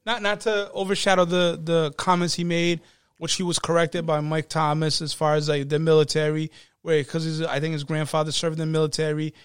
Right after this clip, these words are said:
that kneeling he felt wasn't necessarily, like, patriotic, and, uh, and Mike Thomas was like, "Hey, listen, dude, you're missing the whole point. That's not what it's about. It's about sending a message.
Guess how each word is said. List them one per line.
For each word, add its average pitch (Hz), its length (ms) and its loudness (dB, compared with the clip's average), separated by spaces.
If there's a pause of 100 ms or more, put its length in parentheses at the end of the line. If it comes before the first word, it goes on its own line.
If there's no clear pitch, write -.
(200)
that 151 220 0
kneeling 165 480 2
he 151 140 0
felt 151 360 0
wasn't 156 240 -4
necessarily, 151 480 -4 (240)
like, 156 220 -4
patriotic, 156 840 -2
and, 156 160 -8
uh, 175 340 -2
and 170 140 -4
Mike 170 160 0
Thomas 160 240 2
was - 20 2
like, 143 120 0
"Hey, 156 120 4
listen, 165 300 -2
dude, 156 260 -4 (380)
you're 170 100 0
missing 180 280 4
the 165 80 6
whole 165 160 4
point. 165 260 -4
That's 151 180 0
not 165 140 0
what 160 100 0
it's 147 120 -2
about. 143 400 2
It's 123 100 -6
about 147 240 0
sending 165 300 -2
a 165 40 -2
message. 160 460 -2